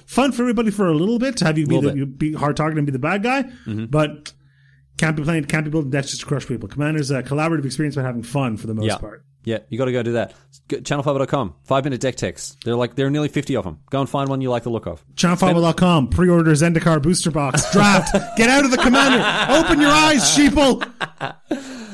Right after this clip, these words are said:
Speaker 2: All right, Dennis, we've got another revised question here. This one comes to us from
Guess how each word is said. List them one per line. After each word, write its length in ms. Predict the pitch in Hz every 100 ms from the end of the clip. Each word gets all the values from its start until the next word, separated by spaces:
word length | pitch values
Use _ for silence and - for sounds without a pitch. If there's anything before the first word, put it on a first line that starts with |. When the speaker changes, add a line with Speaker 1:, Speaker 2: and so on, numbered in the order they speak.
| 190 160 123
Speaker 2:
All 80 | -
right, 100 | 135
Dennis, 200 | 123 120
we've 60 | 139
got 40 |
another 200 | 147 123
revised 280 | 110 107 101
question 220 | 110 101
here. 80 | 101
This 100 | 113
one 100 | 127
comes 220 | 110 107 -
to 80 |
us 60 | 98
from 200 | -